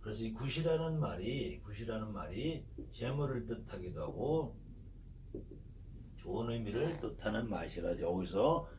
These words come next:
나왔다고 하는데, 이런 말들은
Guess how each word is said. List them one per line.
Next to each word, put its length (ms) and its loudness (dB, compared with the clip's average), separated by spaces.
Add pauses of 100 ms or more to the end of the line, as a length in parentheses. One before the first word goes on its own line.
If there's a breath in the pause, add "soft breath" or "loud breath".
(380 loud breath)
나왔다고 540 4
하는데, 760 0 (500 loud breath)
이런 360 6
말들은 760 2